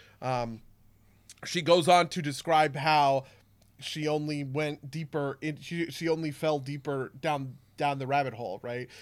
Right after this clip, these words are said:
She was building these machines and then going to casinos on the machines that she was building and gambling away her paycheck. Um, uh, though interestingly, she did talk about how the company had fake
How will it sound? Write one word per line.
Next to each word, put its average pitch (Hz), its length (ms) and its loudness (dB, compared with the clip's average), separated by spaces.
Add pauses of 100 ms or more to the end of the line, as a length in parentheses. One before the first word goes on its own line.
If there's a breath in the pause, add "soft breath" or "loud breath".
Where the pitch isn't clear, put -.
She 190 180 -2
was 160 200 0
building 196 480 4
these 180 280 -4
machines 151 640 -4 (320 soft breath)
and 170 180 0
then 151 340 0
going 185 380 4
to 202 140 -8
casinos 151 760 -2
on 175 260 4
the 185 60 0
machines 175 480 -4
that 151 120 -4
she 170 140 -8
was 151 220 -6
building 135 440 -2 (280 loud breath)
and 143 400 0
gambling 147 460 0
away 135 320 0
her 123 140 -6
paycheck. 117 580 -10 (360 soft breath)
Um, 123 480 -2 (440 soft breath)
uh, 120 380 -4
though 247 200 6
interestingly, 330 760 -2 (160)
she 247 180 -4
did 254 180 -2
talk 339 280 2
about 208 240 2
how 180 320 4
the 156 180 -6
company 160 600 -2 (280 loud breath)
had 175 400 4
fake - 480 0